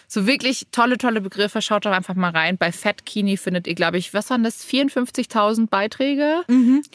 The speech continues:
Speaker 2: Genau, und da findet man sicherlich seine eigene Körperstatur auch mal wieder, weil das
Speaker 1: Genau.
Speaker 2: wird ja auch in der Werbung et cetera auch einfach gar nicht gezeigt, obwohl diese Körper einfach existieren. Sie sind ja alle da, nur sie werden halt einfach nicht gezeigt. Und es ist so wichtig, dass man Repräsentation hat,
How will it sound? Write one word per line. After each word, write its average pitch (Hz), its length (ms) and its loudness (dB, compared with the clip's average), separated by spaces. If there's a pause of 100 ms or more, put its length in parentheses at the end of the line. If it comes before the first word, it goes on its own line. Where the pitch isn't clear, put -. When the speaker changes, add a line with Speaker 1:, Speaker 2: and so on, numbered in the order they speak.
(300)
Speaker 2:
Genau, 202 160 4
und 196 80 4
da 196 80 2
findet 262 280 2
man 202 200 4
sicherlich 214 480 2
seine 202 240 2
eigene 202 240 2
Körperstatur 175 680 -2
auch 151 80 -2
mal 156 160 0
wieder, 170 240 -2
weil 185 140 2
das 185 100 0
Speaker 1:
Genau. 262 140 4
Speaker 2:
wird 170 80 0
ja 233 160 0
auch - 100 -10
in - 140 0
der 202 160 0
Werbung 214 480 2 (320)
et 208 160 4
cetera 226 400 2
auch 185 80 0
einfach 202 320 0
gar 220 140 2
nicht 220 120 0
gezeigt, 240 420 0
obwohl 214 280 0
diese 208 160 2
Körper 226 320 -2
einfach 208 220 -4
existieren. - 720 -4
Sie 202 100 -8
sind 214 140 0
ja 240 80 -2
alle 208 200 2
da, 220 360 2 (400)
nur 208 160 2
sie 196 160 0
werden 208 240 2
halt 202 160 -2
einfach 196 180 -2
nicht 196 160 -4
gezeigt. 214 400 -2
Und 175 60 -2
es 185 140 -2
ist - 40 -10
so 202 160 -2
wichtig, 220 300 -2
dass 196 160 -2
man 196 100 0
Repräsentation 185 880 -2
hat, 196 180 -2